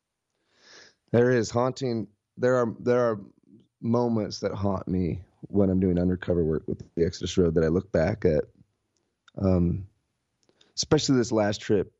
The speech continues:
when I was in Thailand. There's, there's boys that we were part of rescuing that were my son's age now. He's fifteen.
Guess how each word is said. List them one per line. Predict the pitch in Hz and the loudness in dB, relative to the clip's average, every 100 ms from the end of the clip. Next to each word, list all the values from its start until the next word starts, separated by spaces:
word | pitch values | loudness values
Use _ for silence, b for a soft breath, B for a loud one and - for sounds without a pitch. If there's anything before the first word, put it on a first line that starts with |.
| _ | _
when | 104 98 | -2 0
I | |
was | 92 90 - _ | 0 -2 -8 _
in | 92 101 92 | -2 0 0
Thailand. | 92 - 98 101 92 82 87 - - _ | -4 0 2 2 2 0 -4 -8 -14 _
There's, | - 101 92 - | -2 -2 -2 0
there's | 101 95 87 - _ | 2 2 -4 -12 _
boys | - 110 117 110 92 - _ - | -2 2 4 2 -4 -16 _ -6
that | 107 98 | -2 0
we | 101 | 0
were | 95 | -2
part | 90 113 110 | 0 0 2
of | |
rescuing | 101 104 - 101 92 | 2 -2 0 -2 0
that | - | 0
were | 90 | 0
my | 85 | 0
son's | - 90 90 90 | 0 2 2 2
age | 73 - - | -2 -4 -4
now. | 85 87 | -2 -2
He's | 95 | -4
fifteen. | - - - - 87 90 | -2 -2 -2 0 0 0